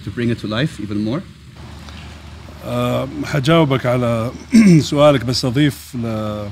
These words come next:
Speaker 2: لسؤالك السابق. آه، الخيل ال-، ال-، اللي بتستخدم لسباقات الخيل، آه، أصولها جميعها من أصول، آه، خيل عربية، هي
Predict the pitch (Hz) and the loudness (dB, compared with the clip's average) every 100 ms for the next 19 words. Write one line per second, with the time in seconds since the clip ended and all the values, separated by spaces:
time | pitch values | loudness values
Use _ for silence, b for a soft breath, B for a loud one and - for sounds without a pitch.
0 | 92 - - - - 131 131 - - 143 | -14 -20 -20 -20 -6 0 0 -2 0 2
1 | 131 117 - - - B B - - 131 | 2 0 -8 -20 -20 B B -20 -12 -4
2 | 120 120 117 117 117 120 127 120 - 180 | 0 2 2 2 0 -2 -4 -4 0 2
3 | 175 135 120 117 113 104 113 113 107 123 | 2 2 0 -2 -4 -6 -8 -10 -12 -14
4 | 123 131 117 123 - 147 131 120 110 117 | -8 -6 -6 -8 -6 -4 -2 -2 -2 -4
5 | 123 127 123 120 104 120 110 104 - B | -2 0 0 -4 -6 -6 -6 -8 -12 B
6 | B B B - 127 117 117 117 117 113 | B B B -16 -8 -6 -2 -2 -2 -2
7 | 110 110 120 - - - - - - - | -2 -2 -4 -8 -20 -20 -20 -20 -16 -6
8 | 147 - 202 165 143 120 131 170 135 - | -4 2 2 4 2 0 4 4 2 -6
9 | 92 98 - - - - - - - 120 | -14 -14 -18 -20 -20 -20 -20 -20 -10 -2
10 | 131 143 147 151 151 - - 135 - 170 | 0 4 2 0 -4 -12 -12 -10 -4 0
11 | 151 147 147 101 - - - 135 123 117 | 2 2 0 -6 -18 -20 -12 -8 -4 -6
12 | 107 139 135 107 117 104 110 92 90 - | -4 -2 -2 -2 -2 -4 -6 -6 -12 -6
13 | 123 | -4